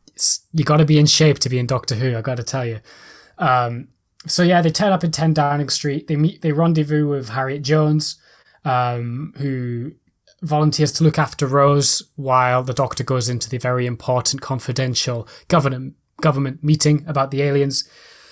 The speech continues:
Uh, how, and during that time, Harriet Jones and Rose are cornered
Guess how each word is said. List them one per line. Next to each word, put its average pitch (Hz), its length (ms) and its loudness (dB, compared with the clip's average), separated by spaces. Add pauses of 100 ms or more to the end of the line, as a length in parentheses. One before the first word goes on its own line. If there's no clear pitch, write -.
Uh, 127 400 0 (520)
how, 151 360 -2 (320)
and 127 360 -8
during 180 280 6
that 160 180 2
time, 156 600 4
Harriet 156 320 2
Jones 147 300 2
and 131 80 -6
Rose 143 200 -2
are - 80 -6
cornered 190 600 4